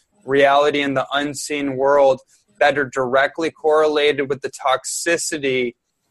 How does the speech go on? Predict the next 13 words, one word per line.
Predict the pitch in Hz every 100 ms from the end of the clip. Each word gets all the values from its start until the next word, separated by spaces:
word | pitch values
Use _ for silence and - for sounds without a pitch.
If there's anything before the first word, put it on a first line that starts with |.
| _
in | 156 160
the | 151
physical | 143 160 143 139 135
body. | 135 139 147 147
And | 131 135
this | 143
is | 160 -
how | 156 151 139
these, | 147 147 135 131
these | 139 139 127 - _ _ -
energies | 160 196 190 127 135 131 135 131 127 - - _ _ _ _
actually | 151 156 165 160 139
attach | 131 151 143 139